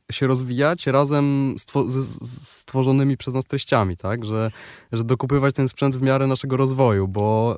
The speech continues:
to jest też taka kopalnia, w sensie telefon to jest teraz kopalnia możliwości, mam wrażenie, że,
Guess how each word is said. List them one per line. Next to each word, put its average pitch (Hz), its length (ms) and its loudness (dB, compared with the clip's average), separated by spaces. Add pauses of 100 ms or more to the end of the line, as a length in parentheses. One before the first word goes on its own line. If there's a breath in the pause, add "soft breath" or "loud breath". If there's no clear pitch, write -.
(160)
to - 80 0
jest 127 120 0
też 180 140 0
taka 131 180 2
kopalnia, 123 540 2
w - 40 -6
sensie 113 240 -2
telefon 135 520 2
to 147 100 -2
jest - 240 -6 (280)
teraz 139 320 0
kopalnia 143 400 2
możliwości, 147 520 -2
mam 107 120 0
wrażenie, 104 420 -2
że, 107 280 0